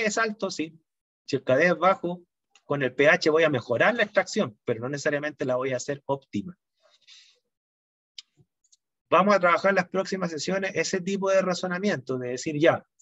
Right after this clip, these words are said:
tienen un sistema, propongan un, un método para extraer esto.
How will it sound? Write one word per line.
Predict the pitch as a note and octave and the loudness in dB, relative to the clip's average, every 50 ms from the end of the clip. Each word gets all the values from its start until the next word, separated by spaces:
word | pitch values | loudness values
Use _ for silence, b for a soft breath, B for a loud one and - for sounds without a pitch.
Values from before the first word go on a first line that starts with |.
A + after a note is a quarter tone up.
| _ _ _ | _ _ _
tienen | - F3 F3 F#3+ G3 | -2 -2 0 0 -2
un | F#3 | -2
sistema, | F3+ - F3 F3 - - F#3 F#3 G3 G3 F#3 | -2 -2 -4 -2 0 0 0 2 2 0 2
propongan | E3+ E3 D#3+ D#3 F#3 G3 G3+ G3 G3 G3 G3 | 2 2 2 4 2 2 2 0 -2 -2 -4
un, | G3 G3 - | -6 -10 -10
un | - F3 F3 F3+ F3+ F3 | -8 -8 -8 -8 -8 -6
método | F3 G3+ A#3 G#3+ D3 A2+ F#2 - _ _ _ _ _ _ _ | -2 -2 -2 0 0 -2 -4 -6 _ _ _ _ _ _ _
para | - C#3+ C#3 D3 D3+ - | 0 2 2 2 2 2
extraer | D3+ C#3 - - - D#3 E3 G3+ G#3 B2+ | -2 -6 -4 -2 0 0 2 2 0 -2
esto. | - _ _ | -6 _ _